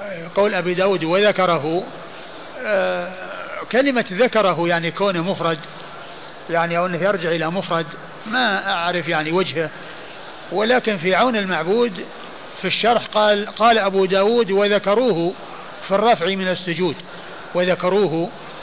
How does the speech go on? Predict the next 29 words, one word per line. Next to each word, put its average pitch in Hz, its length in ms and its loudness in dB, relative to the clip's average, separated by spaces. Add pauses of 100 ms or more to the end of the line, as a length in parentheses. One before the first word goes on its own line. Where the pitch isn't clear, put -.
(140)
في - 60 -8
الرفع 190 340 4
من 185 100 0
السجود، 180 460 0
يعني 175 380 0
أن، 180 440 0 (460)
يعني 180 260 2
معناه 190 460 2
أن 190 220 -2
بعض 196 280 4
أهل 180 320 2
العلم 220 420 2 (420)
ذكروا 202 540 2
أن 202 160 -4
هذا 180 500 0
يكون 170 480 0
في 151 60 -4
الرفع 170 320 2
من 165 240 -2
السجود، 180 520 0
وأنه 180 420 0
لا 202 100 6
يعتمد 196 340 2
على 180 260 4
يديه، 233 300 6 (500)
وإنما 196 680 2 (120)
يعتمد 185 460 2
على 180 260 4
ركبتيه، 165 440 0